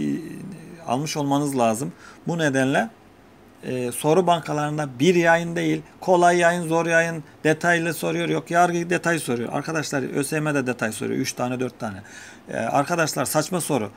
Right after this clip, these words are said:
E, şu yayın saçma soruyor. E, Ö S Y M de soruyor, armudu soruyor, Jüpiter'i soruyor, düşünen adamın heykel tıraşını soruyor. Sanat tarihçileri bile çoğunun bilmediği bir soruyu da sorabiliyor.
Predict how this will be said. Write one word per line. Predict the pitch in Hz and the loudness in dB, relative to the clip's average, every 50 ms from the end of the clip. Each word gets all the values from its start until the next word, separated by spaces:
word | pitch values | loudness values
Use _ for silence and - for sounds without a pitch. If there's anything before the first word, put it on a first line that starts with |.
| - - - - - - - | -20 -20 -20 -20 -20 -14 -12
E, | 127 120 | -8 -8
şu | - - 185 | 0 2 4
yayın | 165 151 151 165 165 151 | 6 6 4 4 2 -2
saçma | - 160 160 - - 170 147 | -2 -2 -2 -2 -4 -6 -6
soruyor. | - 147 131 120 110 104 101 - - - - - - - | -4 -4 -4 -4 -4 -6 -10 -14 -20 -20 -20 -20 -10 -6
E, | 107 113 131 143 | -4 -4 -2 0
Ö | 147 139 | 0 0
S | 135 - 156 | 0 0 -2
Y | 156 | 0
M | 160 165 160 | 0 0 0
de | 165 156 | 0 -2
soruyor, | - - 139 120 120 113 117 | -2 -2 -2 0 0 0 4
armudu | 123 123 135 139 147 143 156 147 | 4 4 4 4 0 -2 -4 -6
soruyor, | - - 143 135 139 123 | -4 -4 -2 -2 -2 -2
Jüpiter'i | 110 123 127 139 135 - 143 143 143 | -2 -2 -4 -4 -2 -2 -2 -2 -2
soruyor, | 139 - 151 135 139 143 135 120 113 - - - - | -2 -4 -4 -2 0 -2 -2 -4 -6 -12 -20 -16 -10
düşünen | - 120 - - 156 151 151 147 | -6 -4 -4 0 0 2 2 2
adamın | 143 139 147 147 147 135 147 165 147 151 160 160 - - - - - | 2 2 2 0 0 -2 -4 -4 -4 -4 -6 -8 -10 -14 -20 -14 -4
heykel | - 131 139 135 - 170 180 | 0 0 0 2 4 2 2
tıraşını | 175 - 135 143 143 - - 147 151 175 | 2 2 2 2 2 2 2 0 2 2
soruyor. | - - - 139 123 117 113 107 98 | 2 2 2 2 2 2 0 -2 -2
Sanat | - - - 131 143 151 151 | -4 -4 -2 -2 -2 -2 0
tarihçileri | - 143 139 139 135 - - 143 147 151 151 135 | 2 2 2 2 0 -2 -4 -2 -2 -2 -2 0
bile | 123 123 - - - - - - - - - - - | 0 0 -2 -2 -6 -12 -20 -20 -20 -20 -20 -20 -12
çoğunun | - - 151 139 143 151 156 151 156 160 147 | -4 2 4 4 6 4 4 2 0 -2 0
bilmediği | 123 143 156 156 151 135 127 117 113 127 139 135 | 2 2 4 4 4 2 2 0 2 0 0 2
bir | 139 131 123 - - - - - | 0 -2 -2 -4 -14 -20 -18 -10
soruyu | - - 131 131 151 156 | -4 0 2 2 4 2
da | 147 127 | 2 0
sorabiliyor. | 120 - 120 110 107 101 98 101 104 107 123 | -2 -4 -4 -4 -2 -4 -4 -4 -6 -6 -8